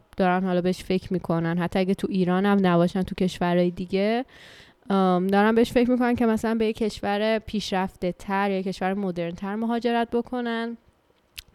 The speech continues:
و خلاصه یه چیزیه که خیلی ما این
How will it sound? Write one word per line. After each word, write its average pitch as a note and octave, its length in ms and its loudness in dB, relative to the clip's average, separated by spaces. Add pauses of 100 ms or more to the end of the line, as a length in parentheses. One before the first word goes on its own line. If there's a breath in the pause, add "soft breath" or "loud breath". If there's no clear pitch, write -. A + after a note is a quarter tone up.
(140)
و F3+ 320 0 (600 loud breath)
خلاصه G#3+ 420 4
یه C#4 100 4
چیزیه D4 280 -2
که D4 140 -2
خیلی B3 300 2
ما F3+ 260 2
این F#3 280 -2